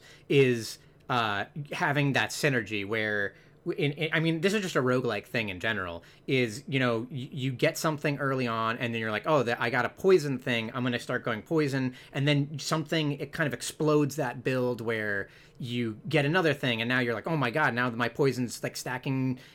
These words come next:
double. This is amazing. This is, I'm having, like, a dream run right now." Like, that's what you play these games for. And I don't feel like this game has much of a dream run concept. Like, maybe with some of the relics, like, I, I, I noticed that there's a relic that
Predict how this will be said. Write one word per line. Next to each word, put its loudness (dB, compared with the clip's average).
double. 0
This -4
is -2
amazing. 0
This -2
is, -6
I'm -2
having, 2
like, -2
a 2
dream 2
run 2
right -2
now." -2
Like, -6
that's -2
what 0
you 0
play -2
these -4
games -2
for. 2
And 0
I 4
don't 2
feel 0
like 2
this -2
game -2
has 0
much -2
of -4
a -4
dream -2
run -2
concept. -2
Like, -4
maybe 4
with 2
some 0
of 2
the 2
relics, 0
like, -2
I, -2
I, 4
I 2
noticed 4
that -4
there's 2
a 2
relic 0
that -4